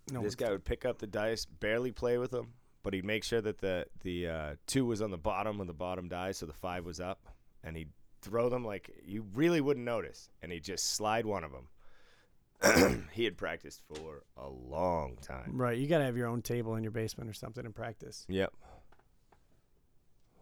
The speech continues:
Speaker 2: What's up? Um, yeah, no, eh, th-, those guys were impressive. Um,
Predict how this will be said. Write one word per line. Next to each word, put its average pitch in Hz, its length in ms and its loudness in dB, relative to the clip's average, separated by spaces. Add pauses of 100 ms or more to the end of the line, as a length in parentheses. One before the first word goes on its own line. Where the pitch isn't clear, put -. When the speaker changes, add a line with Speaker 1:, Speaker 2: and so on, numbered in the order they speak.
(220)
Speaker 2:
What's 80 360 -6
up? - 180 -12 (460)
Um, 80 400 2 (720)
yeah, 69 240 -4 (220)
no, 90 220 2
eh, 85 160 2
th-, 87 260 2
those 95 220 4
guys 80 280 0
were 71 100 -4
impressive. 65 560 -6 (840)
Um, 50 420 -6